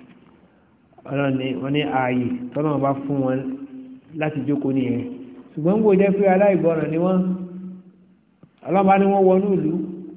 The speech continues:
gẹ́gẹ́ bá a ṣe kà á nínú Suratul Baqara, láti inú àṣẹ Ànábì Mùsá. Àwọn láwọn ò lè wọlé o, kán wọnú ìlú, kán lọ bá àwọn kèfèrí tó wà ń bẹ̀, kán lọ júwe ọ̀kan ṣoṣo Ọlọ́run bá fún wọn, kán lọ bá wọn jà.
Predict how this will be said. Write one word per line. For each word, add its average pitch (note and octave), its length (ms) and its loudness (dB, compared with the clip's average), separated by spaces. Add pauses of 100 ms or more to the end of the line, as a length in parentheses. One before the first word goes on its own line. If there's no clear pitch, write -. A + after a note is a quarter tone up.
(120)
gẹ́gẹ́ F3 200 -4
bá F#3 100 2
a E3+ 80 4
ṣe E3+ 100 2
kà E3 140 0
á E3 60 4
nínú E3+ 140 0
Suratul F3+ 300 0
Baqara, E3 380 2 (680)
láti E3 280 -4
inú E3 140 2
àṣẹ D#3+ 260 2
Ànábì D#3 360 2
Mùsá. D3+ 380 0 (960)
Àwọn C3+ 280 -6
láwọn E3+ 240 2
ò C#3+ 40 0
lè D3 100 0
wọlé D#3 320 2
o, D#3 100 4 (420)
kán F#3 160 -4
wọnú F3+ 280 2
ìlú, D3+ 160 -2
kán F3 220 -2
lọ D#3+ 140 2
bá D#3+ 140 2
àwọn E3 220 0
kèfèrí C3+ 260 -4
tó E3+ 120 0
wà E3 140 4
ń D#3 80 0
bẹ̀, D#3 160 4 (600)
kán E3+ 180 -4
lọ E3 100 2
júwe D#3+ 320 2
ọ̀kan D3 220 0
ṣoṣo D3 100 -2
Ọlọ́run D#3 240 0
bá C#3+ 120 0
fún C3 180 -6
wọn, C#3+ 140 -2
kán D3+ 180 -4
lọ D3 80 0
bá D3 140 0
wọn D3 200 -2
jà. C3+ 140 -2